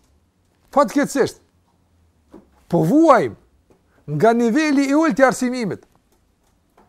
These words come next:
i interesimit, na mjafton vetëm të shikojmë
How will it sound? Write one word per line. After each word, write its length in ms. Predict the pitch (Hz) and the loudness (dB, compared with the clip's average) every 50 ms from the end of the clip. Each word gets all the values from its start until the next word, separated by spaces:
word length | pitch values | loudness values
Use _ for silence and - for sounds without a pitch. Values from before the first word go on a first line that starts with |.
| _ _ _ _ _ _ _ - | _ _ _ _ _ _ _ -4
i 100 | 214 226 233 | -2 0 0
interesimit, 840 | 220 - - 262 254 254 226 - 285 311 302 277 226 156 120 - _ _ _ _ _ _ _ _ _ _ _ _ _ _ _ _ _ _ _ _ _ _ _ _ _ _ _ _ _ _ _ _ _ _ _ _ _ - _ _ _ _ _ _ _ _ _ _ _ _ _ _ _ _ _ _ _ _ _ _ _ _ _ - | 0 2 4 4 6 4 4 4 2 2 2 0 0 -4 -6 -8 _ _ _ _ _ _ _ _ _ _ _ _ _ _ _ _ _ _ _ _ _ _ _ _ _ _ _ _ _ _ _ _ _ _ _ _ _ -20 _ _ _ _ _ _ _ _ _ _ _ _ _ _ _ _ _ _ _ _ _ _ _ _ _ -4
na 120 | 185 202 | -2 0
mjafton 420 | 214 247 240 202 - - 277 269 | 2 2 2 2 2 2 4 4
vetëm 240 | 277 247 196 240 202 | 4 2 0 0 -2
të 100 | 170 214 - | -4 -4 -6
shikojmë 380 | 226 180 - 233 226 208 165 127 | -6 -6 -2 0 0 0 0 -2